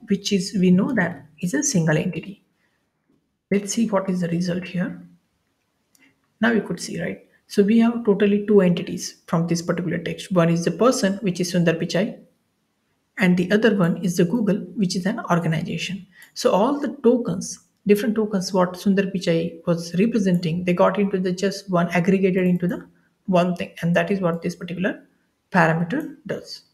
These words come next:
Let's now move on to the, our next task called a summarization task. Again, in the summarization task, we just need to provide a text that we want to summarize. And we can also specify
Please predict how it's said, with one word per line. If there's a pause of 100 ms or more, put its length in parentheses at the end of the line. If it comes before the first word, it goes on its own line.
(680)
Let's
now
move
on
to
the,
our
next (420)
task (500)
called
a
summarization
task. (580)
Again,
in
the
summarization
task,
we
just
need
to
provide
a
text
that
we
want
to
summarize. (1600)
And
we
can
also
specify